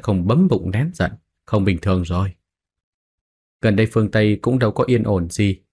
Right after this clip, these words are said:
Trời ơi, hy vọng là tôi đoán sai. Ở bên ngoài, căn bản không có cách nào bình tĩnh được nữa. Đừng nói là người bình thường, đến cả các đại tài phiệt cũng đang chăm chú theo dõi Sở Phong.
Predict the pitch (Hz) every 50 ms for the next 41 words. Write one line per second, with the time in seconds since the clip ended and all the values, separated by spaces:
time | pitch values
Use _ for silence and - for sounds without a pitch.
0 | _ _ - 110 98 87 - - - 110 120 131 131 113 - _ _ _ _ _
1 | - 113 104 - 107 - - 87 90 85 - 98 85 90 101 123 127 - - 98
2 | 104 107 90 - _ _ _ _ _ _ _ _ _ _ _ _ _ _ _ _
3 | _ _ _ _ _ _ _ _ _ _ _ _ _ _ _ _ - 117 107 101
4 | 98 101 123 120 110 98 92 87 82 82 - _ _ _ _ _ _ _ _ -
5 | 170 160 147 123 104 92 92 92 - 131 127 120 139 135 - 175 156 123 107 92
6 | 87 82 92 104 98 85 80 - 110 135 131 104 - - - 104 117 160 170 -
7 | _ _ _ _ _ _ _ _ _ _ _ _ _ - - 131 123 127 139 160
8 | 160 139 104 95 104 95 90 95 92 85 - - 98 90 85 80 - _ _ _
9 | _ _ _ - 123 135 147 139 - 95 87 87 85 - 127 113 101 90 87 -
10 | 95 87 82 - - 90 80 - - _ _ - 113 110 107 110 101 95 95 92
11 | - - 104 92 87 82 - 113 123 143 156 - 113 95 90 87 - 92 120 147
12 | 151 - - 85 78 78 - 101 101